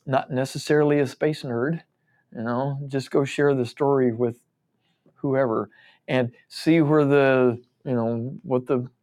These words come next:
the rest of the world thinks about us and what they wanna know.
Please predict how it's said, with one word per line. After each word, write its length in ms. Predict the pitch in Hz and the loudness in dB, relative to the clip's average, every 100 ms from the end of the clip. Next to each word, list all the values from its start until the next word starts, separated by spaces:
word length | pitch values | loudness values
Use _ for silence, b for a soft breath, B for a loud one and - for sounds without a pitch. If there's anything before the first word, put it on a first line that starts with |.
| - | -6
the 80 | 113 | 0
rest 320 | 127 127 - | 0 0 -2
of 80 | 120 | 0
the 60 | |
world 260 | 117 127 120 | 2 2 0
thinks 220 | 127 139 | -4 -8
about 280 | 104 - - | -8 -8 -10
us 200 | - - | -14 -14
and 180 | 107 104 _ - | -14 -14 _ -4
what 160 | 135 | 0
they 100 | 147 | 0
wanna 260 | 131 131 113 | 0 -2 -4
know. 280 | 110 76 | -6 -10